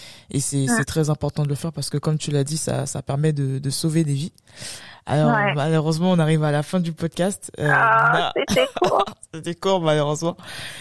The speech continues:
Speaker 1: Et, euh, ma deux dernières questions, c'est en gros, euh, pourquoi tu as accepté de participer à ce podcast ? Pourquoi tu as accepté justement de, de parler publiquement de ta maladie ?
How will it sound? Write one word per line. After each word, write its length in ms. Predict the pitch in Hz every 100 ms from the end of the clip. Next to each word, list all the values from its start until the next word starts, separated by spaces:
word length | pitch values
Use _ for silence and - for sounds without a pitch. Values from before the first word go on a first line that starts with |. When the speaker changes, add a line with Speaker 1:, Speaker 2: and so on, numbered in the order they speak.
| - -
Speaker 1:
Et, 360 | - 170 170 160
euh, 140 | 156 151
ma 160 | 165
deux 100 | 160 190
dernières 280 | 190 185
questions, 260 | - 185 208
c'est 220 | 233 190 185
en 100 | 165
gros, 300 | 165 214 -
euh, 140 | 160
pourquoi 280 | 151 165 202
tu 100 | 196
as 40 | 175
accepté 300 | - - 175
de 100 | 160
participer 420 | 156 156 - -
à 20 |
ce 80 | 156
podcast ? 360 | - 151 190 -
Pourquoi 220 | 160 170
tu 60 | 170
as 20 |
accepté 300 | 156 - 165
justement 400 | 147 - 147 156
de, 260 | 151 151 151
de 100 | 147
parler 380 | - 143 156 156
publiquement 540 | - 151 165 - 165
de 80 | 151
ta 120 | -
maladie ? 380 | 156 156 151 180